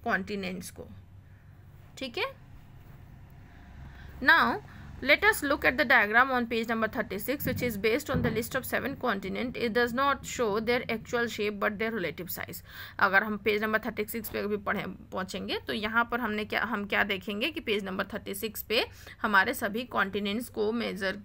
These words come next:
मेंशन किया गया है, लेकिन according to size के नहीं दिखा रहा है, बॉक्स के हिसाब से दिखा रहा है। ठीक है, तो इस हिसाब से अगर आप देखोगे, तो सबसे छोटा हमारा क्या दिख रहा है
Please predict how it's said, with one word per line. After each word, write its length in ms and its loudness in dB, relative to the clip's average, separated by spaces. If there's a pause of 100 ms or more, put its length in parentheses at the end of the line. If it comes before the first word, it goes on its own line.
मेंशन 480 -4
किया 200 -2
गया 160 -2
है, 60 0
लेकिन 280 -4
according 420 2
to 120 -6
size 320 2
के 140 -2
नहीं 160 0
दिखा 280 0
रहा 160 6
है, 80 4 (360)
बॉक्स 360 4
के 120 -2
हिसाब 360 2
से 160 -6
दिखा 360 -4
रहा 240 -6
है। 200 -10 (320)
ठीक 180 -4
है, 140 2 (280)
तो 40 -8
इस 220 -4
हिसाब 260 2
से 120 -2
अगर 160 0
आप 100 6
देखोगे, 440 -2
तो 100 -4
सबसे 340 -4
छोटा 320 -2
हमारा 360 -2
क्या 180 -4
दिख 220 -4
रहा 220 0
है 160 -6